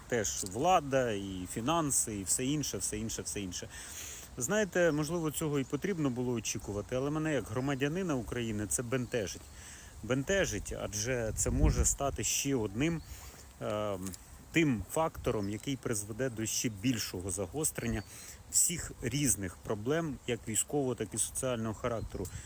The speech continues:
Шкода, шкода, що ми з вами не можемо, не можемо обрати владу, яка буде задовольняти українців і яка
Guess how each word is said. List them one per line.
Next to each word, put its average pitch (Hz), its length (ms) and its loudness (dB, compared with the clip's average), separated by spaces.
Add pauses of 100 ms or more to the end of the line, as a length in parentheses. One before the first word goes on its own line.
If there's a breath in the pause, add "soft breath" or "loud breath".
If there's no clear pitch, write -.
(120 loud breath)
Шкода, 101 500 0 (100)
шкода, 165 400 0
що 123 200 0
ми 139 140 2
з 123 60 -2
вами 123 320 0
не 120 120 0
можемо, 101 520 -2 (420 loud breath)
не 135 80 4
можемо 110 500 2
обрати 107 400 0
владу, 131 460 0 (480 loud breath)
яка 117 480 0 (160)
буде 135 200 2
задовольняти 107 840 0 (260)
українців 107 680 0 (300 loud breath)
і 113 60 -4
яка 110 420 2